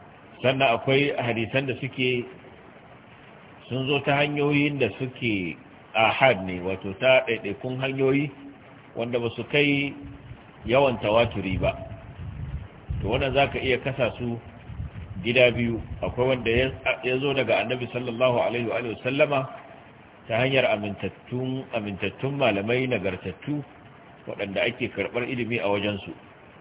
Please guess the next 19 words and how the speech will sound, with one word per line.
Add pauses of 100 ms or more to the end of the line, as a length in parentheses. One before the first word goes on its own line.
(840)
Sannan
ya
cika
sharuɗan
da
ake
buƙata (560)
ga
hadisi
kafin
ya
zama
sahihi. (920)
To,
wannan
hadisi
ne
sahihi,
tabbatacce,